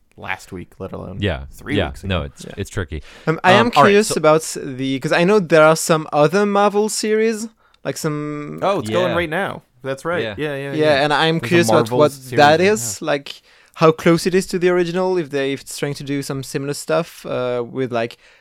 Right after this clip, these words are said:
Speaker 3: updated with the eighties, nineties comics, or if it's doing something completely different.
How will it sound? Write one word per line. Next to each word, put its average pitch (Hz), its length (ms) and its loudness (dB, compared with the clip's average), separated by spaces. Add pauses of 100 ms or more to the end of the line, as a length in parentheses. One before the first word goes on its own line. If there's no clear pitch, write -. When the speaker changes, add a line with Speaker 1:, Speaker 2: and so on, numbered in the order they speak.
(160)
Speaker 3:
updated 151 600 2
with 131 240 -2
the 120 420 0
eighties, 139 520 -4
nineties 135 340 -6
comics, 160 420 -4
or 120 140 0
if 120 180 -8
it's - 260 -12
doing 143 240 -6
something 147 240 -10
completely 165 380 -8
different. 208 480 -4